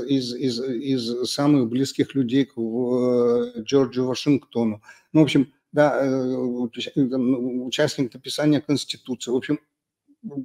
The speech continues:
почти Леонардо да Винчи. Ну, окей, там, <laughs> в своем,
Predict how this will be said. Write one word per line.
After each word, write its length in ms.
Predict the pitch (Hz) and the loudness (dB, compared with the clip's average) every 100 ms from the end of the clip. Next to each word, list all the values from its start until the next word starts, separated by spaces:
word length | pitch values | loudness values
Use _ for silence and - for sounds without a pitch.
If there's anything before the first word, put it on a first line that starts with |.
| - 127 - | -10 -14 -2
почти 340 | 151 - - | -2 0 6
Леонардо 480 | 180 165 156 151 139 | 8 10 10 8 6
да 140 | 135 120 | 6 4
Винчи. 420 | 104 101 - 113 | 2 -4 -10 -4
Ну, 360 | 135 123 135 - _ _ | 0 -2 -4 -14 _ _
окей, 400 | 135 - 107 - - - _ | -6 -4 -6 -6 -16 -20 _
там, 240 | 107 104 - | -14 -14 -14
<laughs> 100 | - | 0
в 140 | 180 - | 0 2
своем, 640 | - 127 127 127 110 107 | -2 2 4 4 2 -4